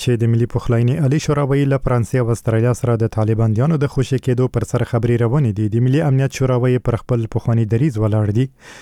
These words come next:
د ملي امنیت شورا ویل پاتې درې سوه شل طالب بندیان تر هغو نه خوشي کوي چې طالبانو د حکومت پاتې بندیان خوشي کړي نه وي. د سیاسي مسایلو له شنونکي شیرین خان حبیب څخه مې د مرکې په پیل کې پوښتنه وکړه چې په مشخص ډول د شپږو یا اوو لانجمنو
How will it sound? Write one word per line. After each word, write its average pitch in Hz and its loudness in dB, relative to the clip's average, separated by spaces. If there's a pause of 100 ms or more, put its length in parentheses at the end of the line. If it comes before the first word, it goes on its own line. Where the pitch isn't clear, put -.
(320)
د 165 2
ملي 185 2
امنیت 180 0
شورا 165 0
ویل 160 2
پاتې 151 0
درې 135 0
سوه 127 0
شل 139 0
طالب 117 2
بندیان 113 0
تر 110 2
هغو 113 2
نه 123 2
خوشي 165 -2
کوي 156 2
چې 143 -4
طالبانو 127 2
د 165 4
حکومت 147 -2
پاتې 131 0
بندیان 117 2
خوشي 110 -2
کړي 107 2
نه 104 2
وي. 123 0 (260)
د 151 2
سیاسي 143 -2
مسایلو 135 0
له 127 0
شنونکي 139 0 (460)
شیرین 143 2
خان 151 0
حبیب 127 -2
څخه 131 -2
مې 117 2
د 110 0
مرکې 165 -2
په - -8
پیل 165 0
کې 143 -6
پوښتنه 151 -2
وکړه 143 -2
چې 139 -2
په 127 2
مشخص 131 -2 (100)
ډول 135 0
د 113 -2
شپږو 147 0
یا 135 2
اوو 156 -4
لانجمنو 160 2